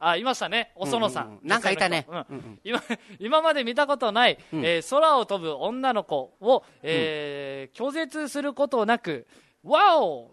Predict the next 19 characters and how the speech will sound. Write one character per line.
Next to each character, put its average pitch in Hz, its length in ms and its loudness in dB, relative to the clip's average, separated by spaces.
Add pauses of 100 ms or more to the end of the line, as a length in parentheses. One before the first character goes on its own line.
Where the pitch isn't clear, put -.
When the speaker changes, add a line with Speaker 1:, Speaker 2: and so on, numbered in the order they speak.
Speaker 1:
と 247 160 0
素 247 140 -10
直 269 240 2
に 214 100 -6
感 202 300 -2
動 185 160 0
で 165 100 0
き 147 160 -8
る。 135 200 -8
Speaker 2:
<laughs> 131 460 -8
Speaker 1:
え 143 380 -8
ー、 - 40 -20 (120)
「あ 311 160 4
ん 330 80 -8
た 208 160 0
気 - 180 -8
に 208 140 -2
入 - 20 -
っ - 40 -6